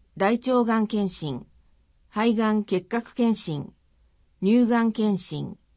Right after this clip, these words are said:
子宮頸がん検診の六項目です。場所、札幌市東区、札幌がん検診センター。定員、先着五十人。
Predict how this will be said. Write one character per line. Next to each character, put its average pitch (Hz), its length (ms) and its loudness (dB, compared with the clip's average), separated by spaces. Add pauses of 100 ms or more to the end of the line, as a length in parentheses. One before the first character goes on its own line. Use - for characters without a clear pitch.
(400)
子 - 200 -14
宮 247 220 2
頸 240 240 2
が 233 140 2
ん 233 80 2
検 226 220 0
診 160 300 -4
の 147 200 -6 (220)
六 175 260 -2
項 247 200 4
目 185 240 2
で 143 140 -10
す。 - 260 -20 (1500)
場 175 140 -2
所、 185 300 -4 (640)
札 208 280 -2
幌 247 200 0
市 240 180 -4
東 202 400 -2
区、 - 240 -10 (340)
札 202 300 -4
幌 247 260 2
が 233 140 2
ん 226 80 2
検 214 260 0
診 220 200 -2
セ 208 160 -4
ン 202 80 0
タ 147 400 -10
ー。 - 1160 -20
定 214 220 2
員、 190 380 0
先 226 280 0
着 220 360 -6
五 180 140 2
十 220 260 0
人。 147 360 -4